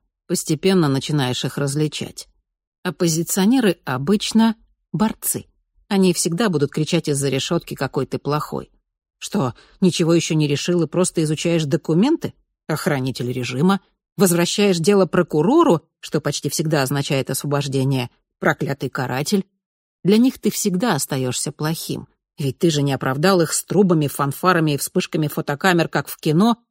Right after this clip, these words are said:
а значит, априори судья продажная, козел ты. У борца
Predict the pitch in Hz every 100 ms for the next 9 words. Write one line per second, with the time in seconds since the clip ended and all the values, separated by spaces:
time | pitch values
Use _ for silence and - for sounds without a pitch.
0 | _ - 185 220 220 196 - 180 - 156
1 | 202 247 185 - _ - - 214 165 180
2 | 196 - 190 185 202 139 135 135 143 190
3 | 196 190 180 131 - - _ _ _ _
4 | - 175 147 147 - - 254 220